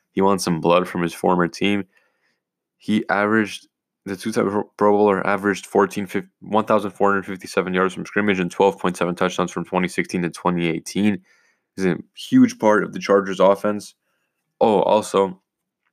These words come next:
forgot to cover that Phillip Rivers moved on from the Los Angeles Chargers. I'm not sure if, if Phillip Rivers has signed yet, but another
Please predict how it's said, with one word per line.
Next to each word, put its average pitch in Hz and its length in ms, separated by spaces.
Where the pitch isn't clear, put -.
forgot 92 360
to - 60
cover 98 440
that 87 460
Phillip 104 340
Rivers 98 520
moved 95 320
on 92 160
from 95 140
the 92 60
Los 90 220
Angeles 90 300
Chargers. 92 400
I'm 85 100
not 95 140
sure 113 220
if, 95 100
if - 140
Phillip 95 340
Rivers 92 300
has 85 160
signed 90 380
yet, 107 240
but 85 380
another 95 560